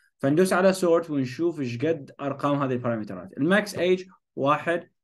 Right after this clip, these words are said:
المينيمم هيتس ثلاثة، والثريشولد أو بوينت ثري.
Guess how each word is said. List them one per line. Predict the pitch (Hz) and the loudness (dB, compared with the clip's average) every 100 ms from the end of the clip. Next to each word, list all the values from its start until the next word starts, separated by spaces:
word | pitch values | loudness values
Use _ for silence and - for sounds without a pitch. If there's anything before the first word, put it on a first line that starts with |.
| _ - | _ -2
المينيمم | 165 143 147 160 156 143 135 | 0 0 -2 -2 0 -2 -2
هيتس | 156 156 - - - _ _ _ _ _ | -4 -6 -8 -16 -16 _ _ _ _ _
ثلاثة، | 143 151 156 156 - | 2 2 2 0 0
والثريشولد | 131 143 147 - 131 123 135 139 143 135 131 | -2 0 0 -4 -10 -6 -4 -2 0 0 -2
أو | 139 | -6
بوينت | 123 120 113 | -4 -4 -6
ثري. | 113 - 123 98 | -10 -6 -6 -6